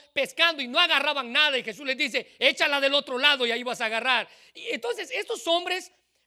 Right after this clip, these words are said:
Pedro, Andrés, hermanos de sangre, Jacobo y Juan, hermanos de sangre,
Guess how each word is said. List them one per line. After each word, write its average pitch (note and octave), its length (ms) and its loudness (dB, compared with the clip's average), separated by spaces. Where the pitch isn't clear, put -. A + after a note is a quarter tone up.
Pedro, E4 540 4
Andrés, C4 580 2
hermanos D#4 640 -2
de A#3+ 100 -4
sangre, A3+ 720 -6
Jacobo C#4+ 440 0
y B3 60 -4
Juan, A#3+ 340 -2
hermanos B3+ 380 -6
de C4 100 -4
sangre, D4 300 -10